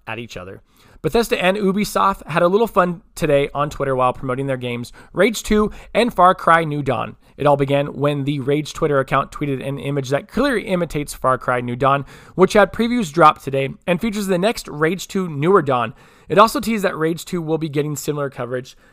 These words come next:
next week. The Far Cry Twitter isn't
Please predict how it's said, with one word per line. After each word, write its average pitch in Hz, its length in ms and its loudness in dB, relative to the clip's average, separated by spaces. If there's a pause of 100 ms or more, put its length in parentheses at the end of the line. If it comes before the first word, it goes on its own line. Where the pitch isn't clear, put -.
next 120 320 -12
week. 127 240 -10 (520)
The 139 100 0
Far 165 200 8
Cry 160 260 0
Twitter 165 440 0
isn't 147 380 -8